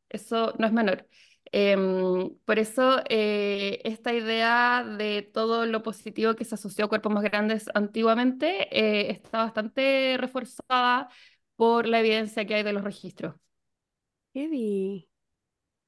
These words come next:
Speaker 2: Estoy tomando nota acá de todas las cosas que va diciendo la Denise. Em, me siento en una clase. Soy una auditora más hoy. <laughs> Ah, no sé qué decir. <laughs> No sé qué comentar sobre esto. Sigue hablando, por favor. <laughs>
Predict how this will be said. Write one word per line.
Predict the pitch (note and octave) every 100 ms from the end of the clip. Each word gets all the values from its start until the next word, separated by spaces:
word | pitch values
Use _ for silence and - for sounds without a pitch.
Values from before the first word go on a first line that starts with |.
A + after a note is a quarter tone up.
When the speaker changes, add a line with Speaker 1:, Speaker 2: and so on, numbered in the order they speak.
| _
Speaker 2:
Estoy | _ _ A#3 A#3 A#3 A3 G#3+ G3+ G3 G3 G#3
tomando | - G#3+ A#3+ B3+
nota | A#3 G#3+ A3 C4+ B3
acá | A#3+ A#3+ C4
de | A#3
todas | A#3 A#3+
las | B3
cosas | A#3 A#3
que | B3 A3
va |
diciendo | A#3 G#3+ A#3
la | A#3+
Denise. | A3 G3 A#3+ - _ _ - _ _ -
Em, | G#3 G3+ G3 F#3+ F#3+
me | G3+
siento | G3+ A3+ A#3 A#3+ A#3 A3+ A3
en | A3+ B3
una | C#4
clase. | C#4 F#3 D#3 - F3 - _ _
Soy | - A#3+ B3+ -
una | C4 C#4+
auditora | D4+ B3+ A3+ A#3 B3+
más | A3 A#3+ - _
hoy. | - F#3 F3 -
<laughs> | _ -
Ah, | G#3+ - _ -
no | A#3+
sé | -
qué | - C#4
decir. | A#3 - - -
<laughs> | - _ _ - B3
No | B3+
sé | - D4+
qué | F#4+
comentar | E4 D#4 C#4 - A3 B3+
sobre | C#4 B3 A3+
esto. | F3 G3 G3
Sigue | C#4 C#4
hablando, | G#3+ F#3
por | F#3
favor. | F#3 F#3 F3+ F3+
<laughs> | F4+ D#4+ -